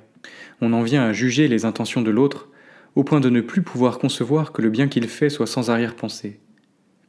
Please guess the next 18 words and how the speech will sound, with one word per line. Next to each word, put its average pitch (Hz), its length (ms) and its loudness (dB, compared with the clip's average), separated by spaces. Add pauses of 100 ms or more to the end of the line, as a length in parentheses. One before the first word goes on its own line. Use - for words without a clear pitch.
(300)
Mais 113 180 0
à 107 80 0
force - 300 -4
de 104 140 0
juger, 120 460 2
le 107 120 2
couperet 113 420 -6
finit 110 260 -2
par 107 200 -6
tomber, 107 420 -2 (680)
les 120 180 2
églises 110 240 0
se 107 80 -4
divisent, 113 500 -2 (720)
les 120 120 0
frères 117 240 -4
se 107 100 -4
séparent, 110 560 -4